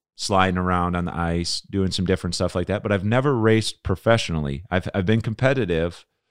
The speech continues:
um, but up until two thousand eleven, I've never raced competitively. So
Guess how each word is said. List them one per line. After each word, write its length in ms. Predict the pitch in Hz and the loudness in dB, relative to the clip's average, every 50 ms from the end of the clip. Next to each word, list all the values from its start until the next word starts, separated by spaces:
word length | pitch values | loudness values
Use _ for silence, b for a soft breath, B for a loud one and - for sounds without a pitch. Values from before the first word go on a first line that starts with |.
| _ _ _ _ _ - | _ _ _ _ _ -4
um, 240 | 90 90 87 85 | -2 0 0 0
but 140 | 80 104 - | 0 0 4
up 160 | 107 110 - | 4 2 2
until 240 | 110 95 - 110 98 | 2 0 0 0 0
two 160 | 95 - 110 | 0 -2 -2
thousand 300 | 87 107 98 98 90 98 | 2 2 2 2 2 0
eleven, 300 | 92 90 104 113 110 107 | 2 4 4 4 4 2
I've 140 | 92 90 87 | 0 0 0
never 480 | 87 98 95 90 92 87 85 85 80 _ _ | 2 0 2 2 2 2 2 0 -4 _ _
raced 320 | - 98 98 95 - - | 0 0 2 2 0 -2
competitively. 580 | 87 76 - 95 98 101 92 76 82 80 71 - | -4 -2 -2 0 0 0 -2 -4 -4 -6 -6 -6
So 380 | - - 104 95 87 80 71 | -2 2 2 2 2 0 -2